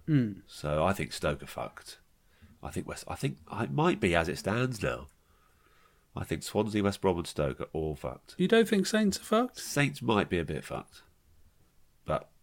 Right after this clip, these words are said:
Speaker 2: I think West Ham, hopefully Bournemouth, I think Palace, Newcastle, Brighton. I think, I think they've all got enough to stay out of it.
Speaker 1: I don't think
Speaker 2: Huddersfield. I know they're,
Speaker 1: everyone
Speaker 2: I know they're all
Speaker 1: from
Speaker 2: the way up there, but it's not that many points.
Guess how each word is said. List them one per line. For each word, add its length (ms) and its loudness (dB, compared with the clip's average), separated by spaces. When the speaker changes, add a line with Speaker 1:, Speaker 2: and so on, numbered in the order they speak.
Speaker 2:
I 60 -8
think 160 -6
West 200 -4
Ham, 360 2
hopefully 340 4
Bournemouth, 720 -2
I 60 -10
think 220 -8
Palace, 420 -2
Newcastle, 580 -2
Brighton. 360 0
I 40 2
think, 320 0
I 100 0
think 160 0
they've 120 0
all 140 4
got 160 0
enough 300 -2
to 100 -14
stay 200 -4
out 120 -2
of 100 -8
it. 60 0
Speaker 1:
I 140 10
don't 300 6
think 240 2
Speaker 2:
Huddersfield. 800 4
I 60 6
know 80 10
they're, 100 6
Speaker 1:
everyone 340 10
Speaker 2:
I 60 6
know 80 4
they're 120 6
all 80 8
Speaker 1:
from 40 6
Speaker 2:
the 60 4
way 100 6
up 120 4
there, 200 4
but 120 -2
it's 120 -10
not 140 -2
that 120 0
many 160 0
points. 500 -4